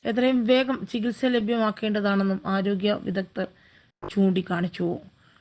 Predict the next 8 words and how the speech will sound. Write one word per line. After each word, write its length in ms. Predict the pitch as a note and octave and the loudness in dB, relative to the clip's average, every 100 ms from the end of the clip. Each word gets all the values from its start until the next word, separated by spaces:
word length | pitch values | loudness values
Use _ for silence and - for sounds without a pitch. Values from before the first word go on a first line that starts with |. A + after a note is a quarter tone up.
| _ - | _ -4
പതിനഞ്ച് 440 | G3 F3+ F#3+ G3 G3+ | 0 2 4 4 2
വയസ്സിന് 480 | G3 G3 F#3 G#3 G3+ | 4 2 0 -2 0
മുകളിലുള്ള 680 | G3 G3 G#3 G#3 G3 A3 | 0 0 0 0 0 -2
കുട്ടികളെ 680 | A3+ A3 G3 A#3 G#3 A3 A3+ - - - _ _ | -4 -6 -4 -4 0 0 0 -6 -20 -20 _ _
സാരമായി 600 | - C4 B3+ C4+ C4+ C#4+ | -2 2 2 2 2 2
ബാധിക്കുന്ന 560 | C4+ C4+ B3+ B3 C4 B3 | 4 2 2 0 0 2
വൈറസിന് 600 | A#3 A3+ A3+ A3 A3+ A3 | 2 4 2 0 0 0
വ്യാപന 800 | B3 A3+ A3 G#3+ G#3+ A#3+ B3 | 0 0 0 0 0 0 0